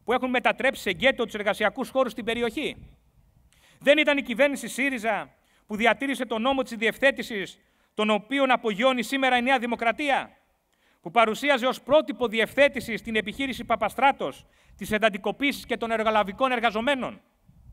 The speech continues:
Δεν ήταν η κυβέρνηση σύριζα που έκανε τα χατήρια των μεγο-, μεγαλοεργολάβων στη ζώνη, αρνούμενη να κηρύξει υποχρεωτική τη συλλογική σύμβαση που με πολλούς αγώνες υπέγραψε το Σωματείο;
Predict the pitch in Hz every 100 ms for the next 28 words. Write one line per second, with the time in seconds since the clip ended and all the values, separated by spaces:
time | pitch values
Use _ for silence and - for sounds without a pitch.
0 | - _ _ _ _ - 285 294 285 277
1 | 240 285 285 240 - 285 277 202 202 131
2 | - - _ _ - 240 269 269 262 220
3 | 214 - 277 247 208 - 220 226 226 226
4 | - 190 208 220 220 202 214 269 262 240
5 | 226 170 277 269 208 120 127 - 208 208
6 | 294 311 269 233 220 214 269 - 226 226
7 | 214 208 202 196 285 208 120 _ _ _
8 | 226 214 214 190 196 269 - 269 254 -
9 | 196 127 - _ - 233 226 214 220 277
10 | 247 214 262 247 - 269 262 254 254 247
11 | 247 240 320 269 131